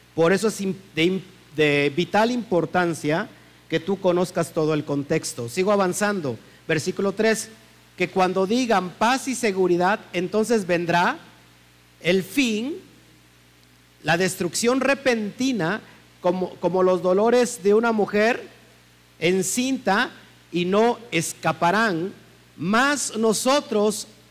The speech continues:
ajín, hermanos, no estáis en tinieblas para que aquel día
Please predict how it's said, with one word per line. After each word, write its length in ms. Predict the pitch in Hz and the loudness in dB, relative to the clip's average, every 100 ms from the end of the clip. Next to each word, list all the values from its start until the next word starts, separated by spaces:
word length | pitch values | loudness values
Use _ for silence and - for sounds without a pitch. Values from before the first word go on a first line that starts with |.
| _ _ | _ _
ajín, 720 | 165 - - 294 233 190 143 208 | -4 0 2 2 2 0 -2 0
hermanos, 760 | 233 247 294 277 208 170 - - - - - | 2 2 2 0 0 -2 -6 -18 -20 -20 -6
no 200 | 202 254 | 0 2
estáis 580 | 247 - 233 247 - - | 0 0 0 0 -4 0
en 220 | 220 214 | 0 0
tinieblas 840 | 220 233 240 247 233 226 262 285 - | -2 -2 0 0 0 0 0 -2 -4
para 300 | 185 180 180 | 0 0 0
que 140 | 180 | -2
aquel 400 | 175 220 240 226 | -2 0 0 0
día 440 | 214 202 208 311 | 0 2 2 0